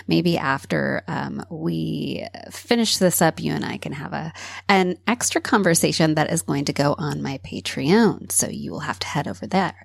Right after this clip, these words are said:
there for whatever we discuss after the show. Um,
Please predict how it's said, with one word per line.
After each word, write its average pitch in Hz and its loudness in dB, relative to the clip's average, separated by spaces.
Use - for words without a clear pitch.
there 220 2
for 160 -4
whatever 220 2
we 160 -2
discuss - -4
after - -10
the - -10
show. - 2
Um, 175 4